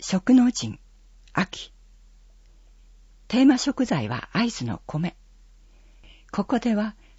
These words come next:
会津食の陣参加店のメニューと料理人を紹介します。有機コシヒカリの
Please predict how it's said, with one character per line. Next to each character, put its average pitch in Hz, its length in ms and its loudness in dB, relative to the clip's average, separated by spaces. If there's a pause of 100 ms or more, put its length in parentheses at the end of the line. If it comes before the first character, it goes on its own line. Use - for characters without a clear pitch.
会 247 180 2
津 - 220 -8
食 - 340 0
の 262 200 8
陣 240 340 4
参 240 280 0
加 226 160 -6
店 - 360 -8
の 151 260 -2
メ 196 180 4
ニ 226 120 6
ュ 151 60 2
ー - 20 -
と - 240 -6 (480)
料 240 220 4
理 269 120 6
人 120 240 2
を 107 100 -4
紹 165 200 -4
介 147 220 -8
し - 160 -10
ま 113 120 -10
す。 - 220 -20 (2000)
有 262 240 4
機 - 240 -2
コ - 180 -2
シ - 140 -4
ヒ - 140 -8
カ 202 160 -2
リ 120 120 -2
の 78 160 -4